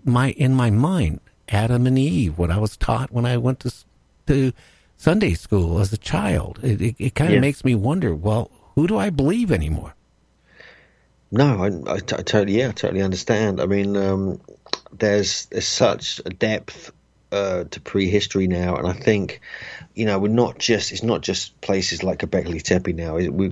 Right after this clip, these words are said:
Speaker 2: we've got, like, the, you know, the work of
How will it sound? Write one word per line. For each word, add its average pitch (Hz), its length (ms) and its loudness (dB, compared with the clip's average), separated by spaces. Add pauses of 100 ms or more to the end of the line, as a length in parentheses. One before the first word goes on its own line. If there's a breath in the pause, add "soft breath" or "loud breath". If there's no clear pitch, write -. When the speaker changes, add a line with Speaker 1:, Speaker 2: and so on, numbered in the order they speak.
Speaker 2:
we've 90 140 -2
got, 85 180 2
like, 95 320 0
the, 98 80 -2
you 95 420 0
know, 90 120 0
the 87 100 -4
work 95 480 0
of 92 460 -2